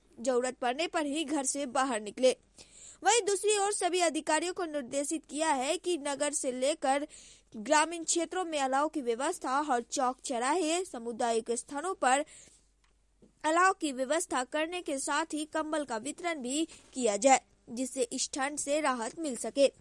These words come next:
लेकिन प्रखंड व नगर में पड़ रही कड़ाके की ठंड के बीच सोनपुर नगर पंचायत व ग्रामीण क्षेत्रों में समुचित मात्रा में अलाव की व्यवस्था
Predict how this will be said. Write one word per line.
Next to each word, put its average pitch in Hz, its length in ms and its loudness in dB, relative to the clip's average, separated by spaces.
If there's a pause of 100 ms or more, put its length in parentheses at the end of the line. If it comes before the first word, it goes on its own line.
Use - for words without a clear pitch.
(580)
लेकिन 466 340 2
प्रखंड 381 360 2
व 370 80 2
नगर 349 340 0 (100)
में 320 200 -2 (140)
पड़ 262 140 6
रही 330 320 2
कड़ाके 269 440 0
की 254 200 -6
ठंड 262 280 -8
के 240 160 -2
बीच 285 400 -2 (180)
सोनपुर 302 500 -4
नगर 247 300 -6
पंचायत 254 680 -2
व 240 120 -4
ग्रामीण 233 440 -4
क्षेत्रों 277 420 0
में 339 280 0 (280)
समुचित 370 680 0
मात्रा 302 460 0
में 269 220 -2
अलाव 247 500 -2
की 262 180 -10
व्यवस्था 254 560 -2